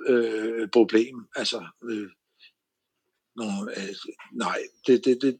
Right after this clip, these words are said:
det synes jeg ikke. Altså, der var nogle små ting, men, men, men der, der var, øh, øh, vi, vi havde, jeg var god, god med Dieter og Augenthaler og, og så, altså, så, så, så, så Lo-, Lothar var ikke rigtig,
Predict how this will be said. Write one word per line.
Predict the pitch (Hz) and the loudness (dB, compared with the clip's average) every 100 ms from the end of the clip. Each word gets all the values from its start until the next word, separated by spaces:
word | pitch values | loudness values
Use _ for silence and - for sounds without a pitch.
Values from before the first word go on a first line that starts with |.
| - | 4
det | 151 | 6
synes | - 139 113 | 4 0 -2
jeg | 92 | -4
ikke. | 98 135 | -6 -4
Altså, | 120 117 | -2 -2
der | 123 120 127 123 | 0 -2 -4 0
var | 131 | 4
nogle | 143 123 | 4 4
små | 127 127 127 | 6 6 6
ting, | 143 131 | 0 0
men, | 123 113 113 | 0 0 -2
men, | 113 101 - - - _ | -2 -4 -10 -18 -20 _
men | 127 107 104 | -6 -2 0
der, | |
der | 107 123 120 | 4 4 4
var, | 123 110 120 110 | 2 2 0 0
øh, | 104 98 101 | 0 0 0
øh, | 101 98 95 - - | -2 -4 -14 -20 2
vi, | 110 | 4
vi | 104 123 | 6 6
havde, | 123 135 - _ _ _ - | 6 4 0 _ _ _ -2
jeg | 120 | 2
var | 135 | 2
god, | 131 143 123 | 4 4 6
god | - 139 143 | 6 4 4
med | 117 - | 2 4
Dieter | 131 147 160 | 2 4 4
og | 143 117 110 123 | 4 2 0 2
Augenthaler | 127 135 143 - 123 120 117 113 107 | 4 2 -4 -4 -2 0 -2 -4 -10
og, | 104 - | -12 -12
og | - - _ _ _ _ _ _ | -14 -14 _ _ _ _ _ _
så, | - 131 - _ | -4 -2 -6 _
altså, | 120 107 110 95 _ _ _ - | -6 -6 -8 -14 _ _ _ -6
så, | 117 | -4
så, | - 120 - | -2 -4 -2
så, | 120 | -2
så | 104 110 | 0 6
Lo-, | 113 117 127 | 8 8 6
Lothar | 127 127 143 | 6 6 4
var | 131 123 | 0 -2
ikke | 123 - 123 | -4 -2 -2
rigtig, | 107 - 117 | -2 -4 -6